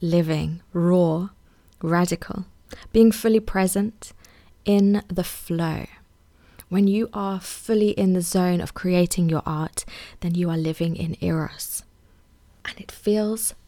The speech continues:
so good. I have some amazing quotes that I want to share with you today, because this truly is a humongous <laughs> subject.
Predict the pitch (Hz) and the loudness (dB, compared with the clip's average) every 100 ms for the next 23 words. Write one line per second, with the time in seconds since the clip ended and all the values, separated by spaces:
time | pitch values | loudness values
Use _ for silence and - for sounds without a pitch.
0 | - - - 185 175 170 170 _ _ _ | -16 -8 -2 0 0 -4 -8 _ _ _
1 | - - 156 151 - - _ _ - - | -16 -6 -4 -4 -10 -18 _ _ -16 -14
2 | - - 170 190 - 190 170 165 165 165 | -16 -12 -8 -6 -2 -2 0 -2 -2 -2
3 | 170 - - - - 170 156 156 160 165 | -4 6 6 6 0 -6 -6 -4 -6 -6
4 | - 180 190 196 190 170 175 170 156 101 | -4 0 2 2 0 -4 -4 -4 -6 -8
5 | - _ _ _ - - _ _ - - | -14 _ _ _ -20 -20 _ _ -14 -14
6 | - - - - - - - 190 220 277 | -16 -18 -20 -20 -16 -12 -8 -4 -2 -2
7 | - - - - - - - 196 175 170 | -4 -8 -14 -20 -14 -6 0 0 0 -2
8 | 202 - - - - 185 165 - - 208 | -4 -8 -16 -16 -6 -6 -6 -8 -2 2
9 | 214 190 175 180 180 180 - - - 175 | 6 6 4 2 2 -2 -4 -4 -2 -2
10 | 156 180 - - - - - | 0 0 2 0 -2 -4 -2